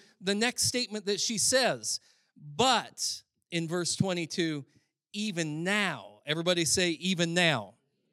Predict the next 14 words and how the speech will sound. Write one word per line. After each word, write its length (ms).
"Even 400
now 600
I 180
know 460
that 160
whatever 480
you 260
ask 460
of 160
God, 480
God 600
will 300
give 260
you." 340